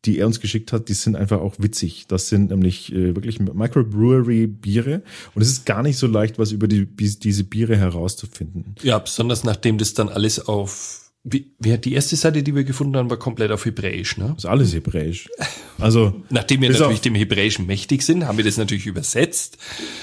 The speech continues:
Speaker 2: Ähm, nein, natürlich nicht.
Speaker 1: Schön wär's, also wir, wir können leider gar nichts davon,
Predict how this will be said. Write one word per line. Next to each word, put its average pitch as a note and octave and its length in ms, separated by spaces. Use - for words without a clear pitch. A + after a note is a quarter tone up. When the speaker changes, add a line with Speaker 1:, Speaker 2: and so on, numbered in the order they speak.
Speaker 2:
Ähm, G2 720
nein, F#2+ 300
natürlich F2+ 400
nicht. F#2 220
Speaker 1:
Schön A2+ 400
wär's, A#2+ 280
also G2+ 240
wir, G#2 240
wir G2 100
können A2 220
leider G2 300
gar E2+ 200
nichts E2 260
davon, F2 560